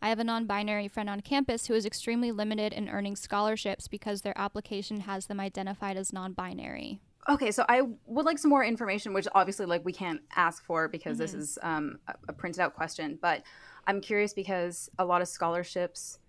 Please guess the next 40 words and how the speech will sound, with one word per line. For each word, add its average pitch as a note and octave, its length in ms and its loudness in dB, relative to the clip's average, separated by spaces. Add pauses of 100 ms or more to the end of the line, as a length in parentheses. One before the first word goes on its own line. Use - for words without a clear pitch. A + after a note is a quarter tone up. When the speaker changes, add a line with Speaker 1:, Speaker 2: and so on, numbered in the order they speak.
(100)
Speaker 2:
are F#3 100 4
probably F3 240 -2
asking E3 360 -2
for, D#3+ 200 -4
like, D#3 300 -2 (220)
explicitly F3+ 540 -2
female F3+ 380 -2
candidates, B3 680 0 (120)
Speaker 1:
Mm. A3+ 160 -4
Speaker 2:
and G3 120 0
I'm E3+ 100 0
assuming G3+ 400 2
that F#3+ 160 0
this F#3 100 2
is F3 100 -4
a F3+ 60 2
non-binary E3 720 0
person E3 420 -4
who D#3+ 280 -4
was D#3+ 200 -2
assigned D#3+ 520 -2 (180)
male D#3+ 240 0
at D#3+ 80 -4
birth, D3+ 440 0 (340)
because F#3 400 0
Speaker 1:
Mm-hmm. G3 160 0
Speaker 2:
if - 180 -6 (100)
they F3 100 4
were E3 80 4
assigned E3 260 -2
female F3 240 -2
at D#3+ 100 -2
birth, D#3+ 240 -2 (140)
then D3+ 260 0
there D3+ 300 0
are D3+ 400 0 (160)
a F#3+ 60 8
lot F#3+ 180 8
more, F3+ 180 2
like, E3 400 -2